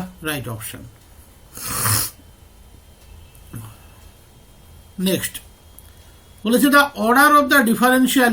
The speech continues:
equation d two y d x two to the power three by two plus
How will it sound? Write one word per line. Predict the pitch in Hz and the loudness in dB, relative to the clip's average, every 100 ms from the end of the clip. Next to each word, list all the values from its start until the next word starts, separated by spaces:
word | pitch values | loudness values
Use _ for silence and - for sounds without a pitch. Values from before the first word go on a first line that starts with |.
| 208 | -2
equation | 240 247 - 262 262 262 269 277 - - - - - - - - - - - - 131 | 0 0 2 2 4 4 0 -4 -16 -20 -20 -20 -20 -20 -20 -20 -20 -20 -20 -14 -4
d | 202 185 | -2 0
two | 269 269 262 247 | 0 2 4 4
y | 214 | 2
d | 185 208 226 | 0 0 0
x | - - | -2 0
two | 262 262 277 277 - - - - - - - - - | 2 4 2 -4 -20 -20 -20 -20 -20 -20 -20 -18 -4
to | 208 | -2
the | 254 240 | 0 2
power | 240 208 190 - | 2 2 0 -4
three | 202 202 226 | -2 2 4
by | 247 202 | 4 2
two | 262 262 277 - - - - - - - - - - - - - - | 2 2 0 -4 -20 -20 -20 -20 -20 -20 -20 -20 -20 -20 -20 -20 -6
plus | 196 202 208 | 0 2 2